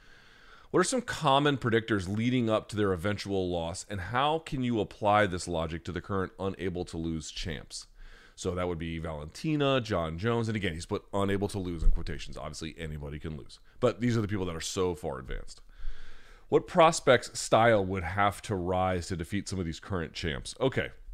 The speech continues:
this is a great question. I really like this question. Very good job. All right,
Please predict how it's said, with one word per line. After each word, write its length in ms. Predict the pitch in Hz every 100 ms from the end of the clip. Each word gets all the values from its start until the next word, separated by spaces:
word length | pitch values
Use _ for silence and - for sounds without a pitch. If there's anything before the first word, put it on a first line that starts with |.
| -
this 100 | 151
is 40 |
a 40 | 71
great 420 | 71 82 87 76
question. 400 | 78 69 - -
I 80 | 123
really 380 | 92 90 95 73
like 200 | 69 -
this 140 | -
question. 360 | - 58 - - -
Very 240 | 120 95
good 180 | 73 62
job. 260 | 67 55 - - - - - - - - - - - - - - - -
All 120 | - 156
right, 180 | 85